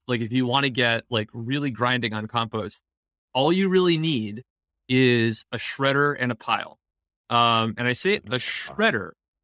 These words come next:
um, because one of the most effective ways that you can get raw material for compost is to shred the e-commerce boxes that you get, um,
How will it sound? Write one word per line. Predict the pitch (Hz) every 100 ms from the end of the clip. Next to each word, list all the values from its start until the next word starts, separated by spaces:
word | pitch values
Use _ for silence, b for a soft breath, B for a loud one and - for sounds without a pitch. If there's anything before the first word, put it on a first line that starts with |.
| _ _ -
um, | 123 123 117 113 110 107 -
because | 131 - 139 127 120 117 - _ -
one | 104 135
of | 160
the | 143
most | 113 127 160 -
effective | 127 - 123 - 117 - -
ways | 120 131 110
that | 113
you | 117
can | 127
get | 117 151 131
raw | 107 110 117
material | 113 - 117 107
for | - 107
compost | - 160 - 107 101 -
is | 113
to | -
shred | 107 - 131 131
the | 120 -
e-commerce | 123 117 117 117 110
boxes | - 107 104 - 98 101
that | 104
you | 110
get, | 110 107 110 - _ _ _ _ _ _
um, | 117 117 110 107 104 107